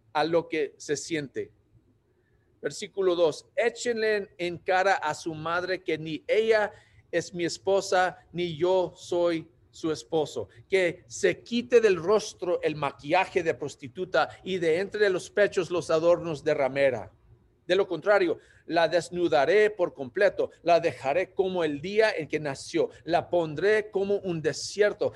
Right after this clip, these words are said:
la convertiré en tierra seca y la mataré de sed. No tendré compasión de sus hijos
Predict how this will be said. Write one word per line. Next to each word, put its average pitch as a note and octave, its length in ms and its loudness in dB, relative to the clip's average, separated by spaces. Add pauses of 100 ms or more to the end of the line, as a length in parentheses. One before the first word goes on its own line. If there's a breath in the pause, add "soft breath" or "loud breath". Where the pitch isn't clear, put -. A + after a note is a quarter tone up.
(100)
la E3+ 220 0
convertiré E3 920 0
en D3+ 140 -10
tierra A3+ 400 2
seca G3+ 640 0 (240 soft breath)
y D#3+ 140 -2
la D3+ 160 0
mataré C#3 720 -2
de A#2 120 -8
sed. A2+ 380 -6 (480 soft breath)
No F#3+ 220 4
tendré E3+ 400 2
compasión D3 640 -2
de C#3 80 -2
sus - 240 -14
hijos E3 380 -4